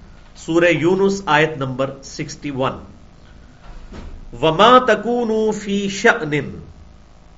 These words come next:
اور اے محبوب صلی اللہ علیہ وسلم، آپ نہیں ہوتے کسی بھی حال میں،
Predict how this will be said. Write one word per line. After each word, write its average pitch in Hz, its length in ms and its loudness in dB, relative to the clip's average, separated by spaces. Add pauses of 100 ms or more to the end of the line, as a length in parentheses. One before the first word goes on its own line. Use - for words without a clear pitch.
(1300)
اور 147 220 0
اے 214 140 6
محبوب 196 360 0
صلی 175 240 -2
اللہ 175 420 2
علیہ 160 140 -2
وسلم، 170 500 -2 (1120)
آپ 202 420 8
نہیں 180 340 2
ہوتے 190 420 4
کسی 233 300 -2
بھی 254 160 4
حال 139 300 2
میں، 98 220 -6